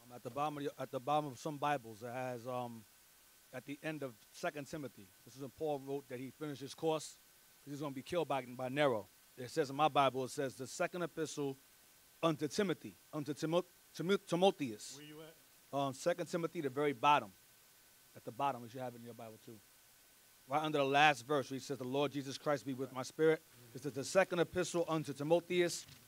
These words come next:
Speaker 1: ordained the first bishop." So at this point, this is years later 'cause Timothy's older now. They ordained the first bishop of the church of the, of the Ephesians,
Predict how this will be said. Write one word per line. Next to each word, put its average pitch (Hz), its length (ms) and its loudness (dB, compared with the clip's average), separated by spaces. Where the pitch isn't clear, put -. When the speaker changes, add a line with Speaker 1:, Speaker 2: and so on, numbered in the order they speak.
Speaker 1:
ordained 165 540 4
the 147 80 2
first 170 440 0
bishop." 160 360 8
So 131 100 -4
at 127 120 0
this 180 140 0
point, 151 300 -2
this 131 120 -6
is 113 60 -8
years 147 280 4
later 156 160 4
'cause 120 100 -10
Timothy's 139 400 -4
older 151 220 6
now. 110 240 -6
They 143 60 -4
ordained 151 340 4
the 147 60 0
first 170 380 2
bishop 185 380 6
of 143 140 0
the 139 100 0
church - 420 0
of 156 120 -8
the, - 180 -14
of 151 180 4
the 151 140 4
Ephesians, 135 680 -2